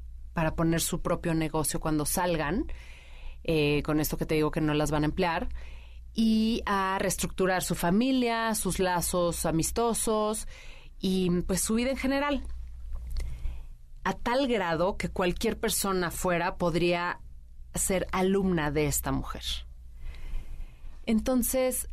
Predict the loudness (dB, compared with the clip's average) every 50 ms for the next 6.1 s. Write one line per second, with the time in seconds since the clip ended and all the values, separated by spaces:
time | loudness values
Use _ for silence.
0 | -6 -2 -2 0 0 2 2 2 4 4 2 2 2 2 2 2 2 2 2 2
1 | 0 0 0 -2 0 -2 -2 0 -2 -2 -2 0 0 2 2 0 0 0 0 2
2 | 2 2 2 2 0 -2 -2 0 2 4 4 4 4 4 4 4 2 2 0 -2
3 | 0 0 0 0 0 0 0 0 0 0 0 0 2 2 2 0 0 0 0 2
4 | 2 2 0 0 2 2 2 2 0 0 2 2 4 4 4 4 4 4 4 2
5 | 2 0 2 2 2 2 2 2 2 2 2 0 -2 -2 -2 0 0 2 2 2
6 | 0